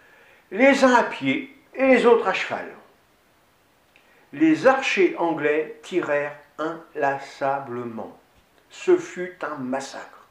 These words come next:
Le connétable d'Écosse et son frère Guillaume furent tués ainsi que cinq cents combattants dont la plupart étaient écossais. Voyant la débâcle, les Français fuirent.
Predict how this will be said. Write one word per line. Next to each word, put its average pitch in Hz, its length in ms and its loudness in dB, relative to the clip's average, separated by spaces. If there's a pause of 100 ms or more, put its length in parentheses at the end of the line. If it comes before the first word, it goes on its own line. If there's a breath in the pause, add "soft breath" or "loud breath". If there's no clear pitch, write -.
(540 soft breath)
Le 220 260 0
connétable 214 560 0
d'Écosse 170 500 0 (100)
et 143 60 -2
son 151 200 -8
frère 135 400 -6 (160)
Guillaume 139 440 -6 (200 loud breath)
furent - 300 -4
tués 151 340 -6
ainsi 143 420 -10
que - 200 -12 (220 loud breath)
cinq - 400 -4
cents - 480 -6 (420)
combattants 151 640 -4 (240 loud breath)
dont 247 200 4
la 226 100 4
plupart 127 680 -2 (340)
étaient 120 260 -8
écossais. 120 680 -8 (2000 soft breath)
Voyant 254 300 4
la 214 120 8
débâcle, 247 500 4
les 220 200 0
Français 226 1080 0
fuirent. - 460 -10